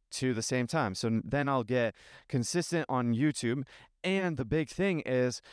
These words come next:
right now what I'm posting onto YouTube is literally, like, audio, audio sound waves. And, like, it's just the classic audio form podcast that R S S dot com automatically makes for you,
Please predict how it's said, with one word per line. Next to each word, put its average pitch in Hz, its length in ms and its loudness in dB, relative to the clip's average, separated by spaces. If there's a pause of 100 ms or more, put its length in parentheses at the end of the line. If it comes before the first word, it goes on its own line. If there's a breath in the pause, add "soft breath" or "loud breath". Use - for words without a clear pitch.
(140 loud breath)
right 139 180 0
now 160 220 2
what 139 100 2
I'm 123 120 2
posting 139 320 0
onto 113 180 0
YouTube 123 400 2
is 104 120 -2
literally, 135 420 4
like, 113 320 2 (480 loud breath)
audio, 135 640 2 (580)
audio 131 880 4
sound 131 520 0
waves. 92 560 0 (240 loud breath)
And, 131 260 0
like, 117 260 -2 (260 loud breath)
it's - 440 -4
just 131 220 -4
the 147 80 0
classic 135 680 0 (480 loud breath)
audio 135 400 4
form 123 320 0
podcast 117 680 -2 (300 loud breath)
that 113 280 0
R 120 280 2
S 113 240 -2
S 117 180 2
dot 107 220 0
com 120 380 2
automatically 110 500 0
makes 120 220 0
for 98 100 -2
you, 98 220 0